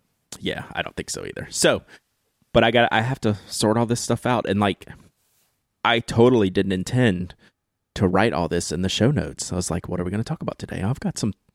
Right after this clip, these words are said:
a few topics, and then, well, I've got all these things I'm working on,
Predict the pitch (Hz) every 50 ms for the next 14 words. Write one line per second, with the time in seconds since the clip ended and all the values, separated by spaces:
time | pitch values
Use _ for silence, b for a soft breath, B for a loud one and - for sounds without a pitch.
0 | _ - - - - 110 101 - - - - - 120 123 - - 101 92 90 92
1 | 95 92 90 92 b b b b b _ _ _ _ _ - 107 107 - 127 120
2 | - - 120 113 113 107 - - 107 113 117 95 101 87 85 85 101 123 - -
3 | 92 85 - 71 82 85 90 113 -